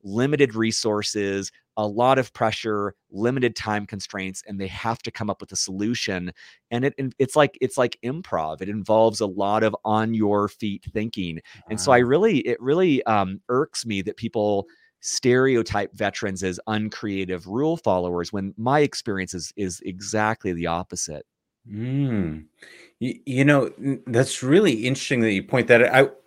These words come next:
Speaker 2: I, a couple things that, that I just heard. One is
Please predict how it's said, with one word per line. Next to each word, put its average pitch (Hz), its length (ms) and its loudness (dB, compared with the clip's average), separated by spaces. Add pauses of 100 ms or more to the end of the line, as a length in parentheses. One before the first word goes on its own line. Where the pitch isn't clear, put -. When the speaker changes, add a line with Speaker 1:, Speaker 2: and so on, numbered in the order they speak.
Speaker 2:
I, 139 60 -2
a - 20 -2
couple 156 260 4
things 80 280 -6
that, 104 340 2
that 101 140 6
I 101 80 8
just 90 240 -6
heard. 76 240 -4
One 135 220 4
is 104 300 2